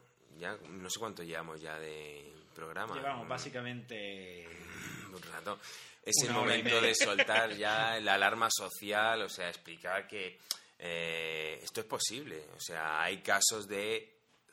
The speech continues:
Speaker 1: zombificación o similares en, en los organismos del planeta y, y, por lo tanto, en algún momento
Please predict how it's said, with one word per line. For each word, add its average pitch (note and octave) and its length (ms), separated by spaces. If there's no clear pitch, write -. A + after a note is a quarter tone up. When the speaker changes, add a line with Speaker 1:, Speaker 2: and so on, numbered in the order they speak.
Speaker 1:
zombificación F2+ 960
o F#2 140
similares F2 800
en, D#2+ 720
en E2+ 120
los D#2+ 180
organismos E2+ 800
del E2+ 380
planeta A2+ 520
y, D#2+ 720
y, E2+ 120
por D#2+ 160
lo D#2+ 100
tanto, E2 300
en G#2+ 80
algún E2+ 260
momento F2 640